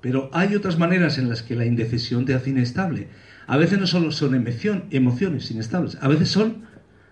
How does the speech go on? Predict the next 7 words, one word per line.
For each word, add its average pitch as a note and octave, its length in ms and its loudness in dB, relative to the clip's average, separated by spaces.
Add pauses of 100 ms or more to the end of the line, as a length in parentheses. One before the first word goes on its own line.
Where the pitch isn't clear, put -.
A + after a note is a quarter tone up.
(140)
relaciones D#3+ 1080 2
inestables, E3 1000 -2 (320)
¿de G2 80 -12
acuerdo? G3+ 440 0 (1300)
¿Qué C3 100 0
os B2+ 100 2
parece? - 500 -4